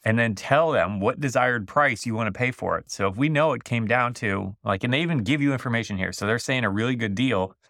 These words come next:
is two fifty-five. So we could select this, put our email in, and they will email us whenever it comes to that point. So you don't have to keep coming back to this website all the time. So it's a beautiful way. If you can just have some patience,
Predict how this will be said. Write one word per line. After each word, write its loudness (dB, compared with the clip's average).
is -8
two 0
fifty-five. 0
So -4
we 2
could 0
select 0
this, -2
put 2
our 4
email 2
in, 2
and 2
they 0
will -2
email 2
us -2
whenever 0
it -6
comes -2
to -2
that 2
point. -6
So -6
you -2
don't 0
have -6
to -14
keep -6
coming 0
back 2
to -8
this -10
website -2
all -2
the -14
time. -6
So 2
it's -4
a 0
beautiful 0
way. 2
If -8
you -2
can 2
just 0
have 0
some -2
patience, -2